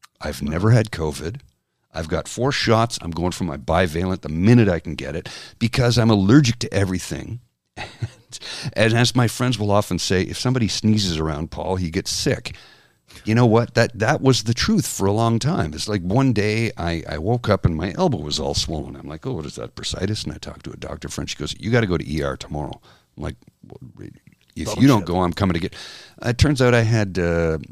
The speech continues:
Speaker 1: cellulitis. And I don't know if you know what cellulitis is, but it's, uh,
Speaker 2: It sounds like thighs that are big, but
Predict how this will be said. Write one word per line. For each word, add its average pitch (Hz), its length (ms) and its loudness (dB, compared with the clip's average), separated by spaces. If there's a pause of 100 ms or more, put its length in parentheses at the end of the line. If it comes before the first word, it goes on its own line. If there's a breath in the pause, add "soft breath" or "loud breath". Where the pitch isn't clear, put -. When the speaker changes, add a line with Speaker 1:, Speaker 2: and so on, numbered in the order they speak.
Speaker 1:
cellulitis. 107 1040 2 (760)
And 87 320 2
I 92 100 0
don't 147 200 2
know 170 80 8
if 147 100 2
you 123 80 6
know 131 80 8
what 104 120 2
cellulitis 98 580 2
is, 73 160 -6
but 78 180 -6
it's, - 340 -6
uh, 82 220 0
Speaker 2:
It 107 120 -6
sounds 127 280 -2
like 117 160 -2
thighs 113 680 -4
that 104 120 -4
are 95 100 -4
big, 98 300 -10 (220)
but 110 160 -8